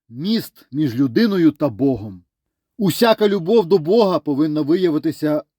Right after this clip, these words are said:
в любові до ближнього». У той час, коли німецькі народи ще не мали слова для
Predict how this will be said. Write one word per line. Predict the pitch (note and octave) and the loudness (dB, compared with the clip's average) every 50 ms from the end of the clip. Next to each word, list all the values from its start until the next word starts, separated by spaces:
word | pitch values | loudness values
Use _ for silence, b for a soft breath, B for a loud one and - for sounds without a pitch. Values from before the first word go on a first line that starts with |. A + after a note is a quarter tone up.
| - | -18
в | - A#2 A#2+ | -14 -6 -2
любові | C#3 D#3+ C#3 A#2+ D3 E3 D#3 C#3 D3+ | 0 0 2 4 4 4 4 4 2
до | A#2 D3 C3+ | 2 2 0
ближнього». | A2+ C3 D3 D#3 D3+ G#2+ A2+ A#2+ A#2 G2+ G#2 F#2 - _ _ _ _ _ _ _ - | 2 4 4 4 4 4 -2 -10 -10 -10 -12 -16 -18 _ _ _ _ _ _ _ 0
У | E3 E3 | 0 2
той | - A3 A3 - | 4 4 2 4
час, | - A#3+ B3 - | 2 0 0 0
коли | - - G3+ G#3+ | -2 -4 -4 -2
німецькі | F#3 G3 G3 A3 A3+ A3 - - G3+ | -2 -2 0 0 -2 -2 -4 -6 -2
народи | G3 G3 F#3+ G#3 A#3 A3+ E3+ F3+ D#3+ | 0 2 2 2 2 2 2 2 0
ще | - - F3+ E3 | 0 -2 -4 -4
не | D#3+ E3 | -2 -2
мали | D#3+ F3+ G3 G3 F3+ E3 | -2 0 0 2 2 0
слова | - - - D3 F3 F#3+ F#3 F3+ D#3 | 0 -2 -2 0 2 2 2 2 0
для | C3 D3 E3 F3 E3+ - | 0 0 -2 -2 -2 -6